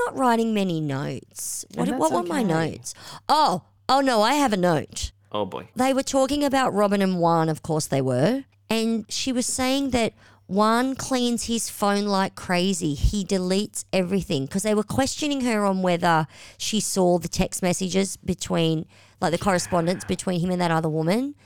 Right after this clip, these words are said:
Speaker 1: And she's like, "No, no, he deletes everything. He cleans his phone like crazy." And she's using that as an explanation as to why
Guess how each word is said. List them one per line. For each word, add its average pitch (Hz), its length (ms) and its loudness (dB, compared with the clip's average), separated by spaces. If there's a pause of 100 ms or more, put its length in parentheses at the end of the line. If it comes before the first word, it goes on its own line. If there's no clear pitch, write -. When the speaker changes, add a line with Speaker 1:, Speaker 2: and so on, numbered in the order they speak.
(240)
Speaker 1:
And 247 140 -2
she's 262 180 -4
like, 269 140 -2
"No, 330 120 0
no, 277 140 0
he 226 240 4
deletes 233 400 0
everything. 208 380 -2
He 170 100 -2
cleans 202 340 -4
his 208 140 -6
phone 190 260 -2
like 170 220 -2
crazy." 175 580 -4 (400)
And 214 160 0
she's - 760 -2 (320)
using 277 600 0
that 180 320 2 (160)
as 208 240 0
an 214 100 0
explanation 196 1080 -4
as 170 220 -4
to 196 140 -8
why 190 560 2